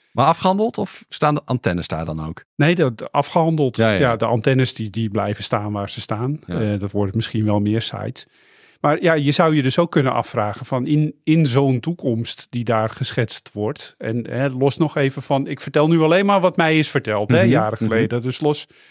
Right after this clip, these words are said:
Speaker 2: nog even van het feit of ik het hier allemaal mee eens ben en of ik denk dat het allemaal gaat gebeuren. Maar je kunt je dus ook gaan afvragen, op een gegeven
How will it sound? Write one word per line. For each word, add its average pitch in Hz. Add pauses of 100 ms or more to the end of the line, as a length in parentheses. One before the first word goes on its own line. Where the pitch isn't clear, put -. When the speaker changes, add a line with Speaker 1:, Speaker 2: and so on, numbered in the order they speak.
(140)
Speaker 2:
nog 147
even 135
van 139
het 131
feit 135
of 131
ik 135
het 135
hier 131
allemaal 127
mee 131
eens 139
ben 123
en 123
of 127
ik 117
denk 139
dat 120
het 120
allemaal 123
gaat 120
gebeuren. 120 (500)
Maar 143
je 143
kunt 175
je 139
dus 117
ook 110
gaan -
afvragen, 98
op -
een -
gegeven 127